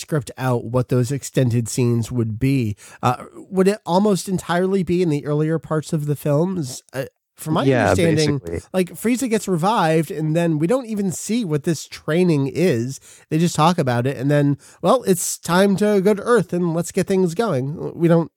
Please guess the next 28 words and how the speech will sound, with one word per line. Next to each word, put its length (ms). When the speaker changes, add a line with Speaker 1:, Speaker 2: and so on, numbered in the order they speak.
Speaker 1:
see 340
this 200
stuff. 420
Speaker 2:
You 120
don't 160
get 120
a 60
clear 240
sense 320
of 100
time 320
passing 460
at 80
all 560
Speaker 1:
Yeah. 240
Speaker 2:
in 260
the 80
beginning 400
of 60
the 80
film, 340
but 80
apparently 400
about 220
half 200
a 60
year 160
passes, 540